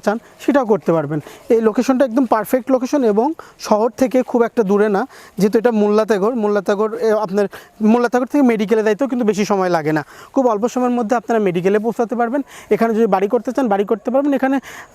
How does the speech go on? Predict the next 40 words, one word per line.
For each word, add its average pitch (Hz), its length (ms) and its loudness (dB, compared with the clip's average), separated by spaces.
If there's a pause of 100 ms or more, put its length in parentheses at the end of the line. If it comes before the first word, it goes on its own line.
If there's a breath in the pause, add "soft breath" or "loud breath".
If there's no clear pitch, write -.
(140)
টুকটাক 262 260 2
ভাড়া 180 320 0
হয়, 151 240 -2
ঠিক 202 140 -2
আছে, 208 200 -4 (300 loud breath)
আপনি 202 260 2
চাইলে 196 280 0
বাড়ি 180 180 2
করে 196 140 2
ভাড়াও 180 300 0
দিতে 185 200 0
পারবেন। 170 280 -2 (160)
এখানে 254 240 2
জমির 220 260 2
পরিমাণ 208 360 2
আছে 202 200 -8
হচ্ছে 240 240 -4
ছয় 202 180 0
কাঠা। 147 220 -2 (400 loud breath)
ভিউয়ার্স, 208 300 2
এখানে 220 200 2
জমির 190 300 2
পরিমাণ 190 340 0
হচ্ছে 202 200 -6
ছয় 196 240 0
কাঠা। 208 280 0 (380 loud breath)
আপনি 185 260 0
চাইলে 202 300 0
এখান 202 160 -4
থেকে 185 120 0
ছয় 185 180 -2
কাঠা 196 140 -2
জমি 202 240 0
ক্রয় 190 200 0
করতে 185 260 -4
পারবেন 233 200 0
এবং 226 160 0
খুবই 277 240 2
স্বল্প 214 380 0
মূল্যে 190 440 2